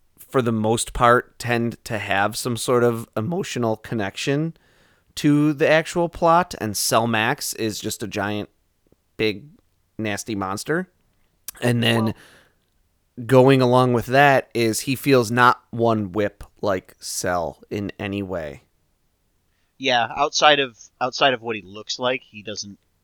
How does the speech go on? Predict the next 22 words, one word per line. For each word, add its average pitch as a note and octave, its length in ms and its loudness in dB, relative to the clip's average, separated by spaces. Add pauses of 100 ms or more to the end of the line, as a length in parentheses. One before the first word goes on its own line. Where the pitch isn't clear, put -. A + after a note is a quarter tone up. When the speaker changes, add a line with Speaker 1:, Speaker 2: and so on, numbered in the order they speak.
Speaker 2:
act B2 280 2
like B2 240 -8
Cell. G#2+ 580 -6 (180)
He G#2+ 140 -20
doesn't G2 420 -8 (120)
have G#2 340 4
that F#2+ 180 -6
same G#2 400 0
sort G#2+ 300 -8
of, F2+ 120 -14 (760)
I A2 60 -10
guess, G#2+ 260 -4
ego. A2+ 520 -4 (720)
And, A2+ 120 -10 (160)
I B2+ 60 2
mean, C#3 160 2
'cause C3+ 160 -8
he's D#3 140 -10
mostly F#3 340 2
just, A#2 240 -2
like, A2 160 -4
a, F#2 200 -10